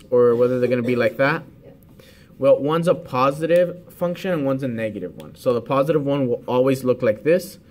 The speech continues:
Speaker 1: But, like, for example, if you had, like, a negative up here and that function was negative, then it would look like that. It would just flip. Um, if you're not sure, at least for right now, I don't mind you guys graphing them to see them.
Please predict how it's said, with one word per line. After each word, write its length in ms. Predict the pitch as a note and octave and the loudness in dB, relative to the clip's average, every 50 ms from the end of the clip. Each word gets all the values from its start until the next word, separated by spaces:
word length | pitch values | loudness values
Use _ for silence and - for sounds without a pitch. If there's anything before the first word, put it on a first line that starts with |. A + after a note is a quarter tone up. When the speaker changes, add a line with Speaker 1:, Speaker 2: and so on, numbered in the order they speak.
| - - - - - - | -20 -20 -20 -20 -10 -2
Speaker 1:
But, 140 | - C3+ C3 | 0 2 2
like, 120 | C3 B2 B2 | 2 2 0
for 100 | - C3+ | -2 -2
example, 360 | B2 A2+ C3+ C3 B2+ - C3 | -2 -2 -2 -2 -2 -2 -4
if 80 | A#2 | -4
you 60 | B2 A#2+ | -4 -2
had, 140 | C#3 C3 | -2 0
like, 140 | B2+ B2+ B2 | 0 0 -2
a 40 | A#2+ | -2
negative 360 | A2 A2 A2+ A2+ A#2+ A#2 A#2 | -4 -4 -2 -2 0 0 0
up 180 | A#2 A2 A2 - | 0 -2 -2 -2
here 240 | A2+ A2 A#2 - - - _ - - _ _ - - - - - - | -4 -6 -6 -6 -10 -20 _ -20 -20 _ _ -20 -20 -20 -20 -14 -8
and 180 | A#2 A2+ A2 A2 | -6 -4 -4 -4
that 240 | G#2+ - - - | -6 -6 -10 -10
function 280 | - A#2 G#2+ G#2+ - A2 | -10 -8 -8 -6 -6 -4
was 100 | G#2+ G2+ | -4 -4
negative, 320 | G2+ G#2 G#2+ A2+ A#2 A2 | -4 -4 -4 -4 -4 -4
then 120 | G#2 A2 G#2 | -4 -4 -4
it 60 | G2+ | -4
would 140 | F#2+ F#2 F2+ | -6 -6 -6
look 160 | F2+ F2 - | -6 -6 -6
like 160 | F2+ E2+ - | -10 -10 -10
that. 160 | - - - - - | -12 -14 -12 -4 -2
It 60 | B2 | -2
would 160 | B2 A2+ G#2+ | -2 -2 -4
just 160 | A2 G#2 - - | -8 -10 -12 -10
flip. 260 | - F2 - - - - - - - - _ | -8 -8 -8 -10 -14 -20 -20 -20 -20 -18 _
Um, 340 | - B2 B2+ B2+ B2 B2 B2 - - - - - - - _ _ - - - - - - | -6 -4 -2 -2 -2 -4 -8 -12 -18 -20 -20 -20 -20 -20 _ _ -20 -20 -20 -20 -12 -8
if 200 | - D3 C#3 - | -6 -6 -6 -4
you're 120 | C#3+ D3 C#3 | -4 -4 -2
not 260 | C#3 D3 E3+ E3 - | -2 -2 -4 -6 -8
sure, 400 | - - D#3+ D#3+ F#3 G#3 G#3+ G#3+ - - - | -6 -2 0 0 0 0 -2 -8 -14 -10 -6
at 100 | C3+ C3+ | -4 -2
least 200 | C#3+ D#3 E3 - | -2 -4 -6 -6
for 100 | - E3+ | -6 -4
right 200 | D#3+ D3+ C#3+ B2+ | -2 -2 -4 -4
now, 260 | C3 C3 C#3 D#3+ - - | -6 -6 -6 -8 -8 -8
I 60 | B2 | -4
don't 180 | A#2 C3 C3 C3 | -4 -4 -4 -4
mind 240 | C3+ C3 C3 C3 C3 | -6 -8 -6 -8 -6
you 60 | C3 | -4
guys 260 | C3+ B2+ B2+ B2+ - | -4 -4 -4 -6 -10
graphing 400 | - - A#2 A2+ B2 - F3+ F3+ | -10 -8 -8 -8 -8 -8 -10 -8
them 200 | F#3+ G3 G#3 G#3+ | -8 -8 -10 -10
to 160 | - - D#3+ | -12 -14 -16
see 200 | D3 - - D3 | -12 -8 -6 -6
them. 280 | D#3 F#3 G3 G#3+ G#3+ | -4 -4 -6 -8 -10